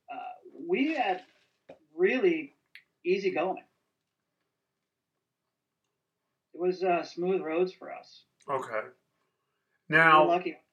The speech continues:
Speaker 1: <laughs>
Speaker 2: um, looking at,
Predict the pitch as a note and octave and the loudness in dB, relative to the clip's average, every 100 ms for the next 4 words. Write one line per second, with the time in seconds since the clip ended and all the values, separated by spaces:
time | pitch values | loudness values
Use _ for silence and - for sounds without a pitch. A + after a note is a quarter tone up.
0 | _ _ _ - - - E3 E3 D3+ C#3 | _ _ _ -20 -2 8 10 10 6 -2
1 | - _ _ _ _ _ _ _ _ - | -12 _ _ _ _ _ _ _ _ -20
2 | - F3+ E3 F#3+ A3+ G#3+ - E3+ D#3+ D3 | -18 -4 2 2 2 -4 -2 2 4 4
3 | C#3+ | 0